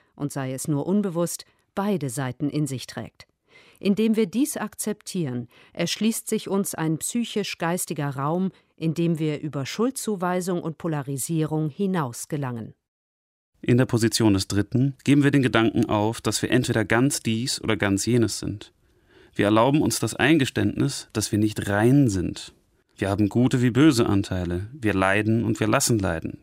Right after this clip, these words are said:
Speaker 2: Wir sind stark und schwach. Wir geben zu, dass wir zwischen Selbstschutz und der Anerkennung des anderen schwanken.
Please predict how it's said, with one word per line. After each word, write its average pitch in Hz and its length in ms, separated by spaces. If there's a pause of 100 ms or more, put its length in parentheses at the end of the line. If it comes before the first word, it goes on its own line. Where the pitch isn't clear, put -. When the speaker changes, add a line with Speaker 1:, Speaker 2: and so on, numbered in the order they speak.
Speaker 2:
Wir 101 100
sind 92 180
stark 95 340
und 147 220
schwach. - 340 (920)
Wir 110 100
geben 110 260
zu, 104 560
dass - 220
wir 104 180
zwischen 104 380
Selbstschutz 135 680
und 110 200
der 113 100
Anerkennung 104 460
des 101 120
anderen 110 380
schwanken. - 520